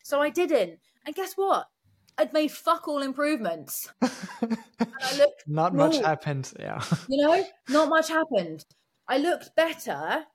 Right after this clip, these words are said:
Speaker 1: I was very happy with my showing, but I could have looked a lot better had I pushed up my calories as high as I was meant to be pushing up my calories. And I just wasn't. I was too lazy with it. I didn't wanna do it. Sometimes I did,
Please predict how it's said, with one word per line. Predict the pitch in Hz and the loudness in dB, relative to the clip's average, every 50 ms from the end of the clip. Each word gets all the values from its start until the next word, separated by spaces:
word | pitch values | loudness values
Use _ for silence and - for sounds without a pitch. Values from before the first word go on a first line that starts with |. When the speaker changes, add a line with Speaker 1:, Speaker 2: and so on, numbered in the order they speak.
| _ _ - | _ _ -6
Speaker 1:
I | 220 226 | -6 -6
was | 226 - | -4 -2
very | 269 277 269 254 | -2 0 0 0
happy | 240 247 254 254 254 240 202 | 0 0 0 0 0 -2 -2
with | 196 185 190 | -2 -2 -4
my | 190 185 | -6 -8
showing, | 185 - - 233 240 214 160 127 117 127 165 214 240 240 _ _ _ _ _ - | -8 -4 -2 0 0 0 -2 -4 -8 -12 -14 -16 -18 -20 _ _ _ _ _ 2
but | 240 233 220 - - _ _ _ _ _ _ - | 4 4 4 2 -2 _ _ _ _ _ _ -8
I | 202 226 233 | -6 -6 -6
could | 233 - 277 262 | -4 -2 0 2
have | 247 208 214 | 2 2 4
looked | 247 233 196 226 233 - _ - - - - - - _ _ _ _ _ _ _ _ - | 4 4 4 4 2 -2 _ -14 -20 -18 -16 -18 -18 _ _ _ _ _ _ _ _ -8
a | 185 196 | -6 -4
lot | 196 208 226 247 285 294 - - - | -4 -4 -2 0 0 0 0 -2 -6
better | 190 170 180 - - 170 175 175 175 - _ _ _ _ | -10 -10 -10 -10 -8 -6 -4 -4 -6 -6 _ _ _ _
had | - 214 208 202 | -4 0 2 2
I | 202 202 | 2 2
pushed | 202 208 196 190 - 196 | 2 -2 -4 -2 -2 -4
up | 180 175 | -4 -4
my | 180 175 180 | -4 -8 -6
calories | 180 185 180 180 175 170 170 175 175 170 - - | -4 -4 -4 -2 -2 -2 -4 -4 -6 -8 -10 -12
as | 185 | -6
high | - 208 214 214 214 | 0 2 4 4 4
as | 208 190 | 4 4
I | 190 190 | 2 0
was | 190 185 | 0 0
meant | 196 214 220 220 160 - | 0 0 0 0 -2 -4
to | - 175 | -8 -8
be | 170 160 | -8 -8
pushing | 165 170 156 - 165 160 | -8 -10 -14 -12 -10 -10
up | 139 - | -10 -8
my | 147 160 | -8 -6
calories. | - 175 165 151 127 151 160 139 - | -4 -4 -2 -2 -2 -4 -4 -6 -6
And | 160 170 | -4 -4
I | 180 | -4
just | 185 185 175 - - | -4 -4 -6 -6 -4
wasn't. | 175 180 180 190 190 185 180 | -4 -2 0 2 2 2 2
I | 175 180 | 0 -2
was | 180 - | -4 -6
too | - - 196 | -6 -6 -4
lazy | 180 175 180 180 165 175 175 | -4 -4 -4 -4 -4 -4 -4
with | 180 185 180 | -4 -2 0
it. | 185 196 226 233 220 - _ _ _ _ _ _ _ _ - - - | 2 2 2 2 0 -6 _ _ _ _ _ _ _ _ -18 -12 -6
I | 220 | -4
didn't | 214 202 - | -4 -2 -2
wanna | 185 190 190 175 | -2 -4 -4 -2
do | - 190 175 180 | -2 0 0 2
it. | 190 226 247 240 - - - - - _ _ | 2 0 0 -2 -6 -16 -20 -20 -20 _ _
Sometimes | - - 339 320 294 294 262 208 220 | -2 0 0 2 2 2 2 2 0
I | 202 196 | -2 0
did, | - 214 214 214 214 214 190 190 | 2 4 6 6 6 4 2 0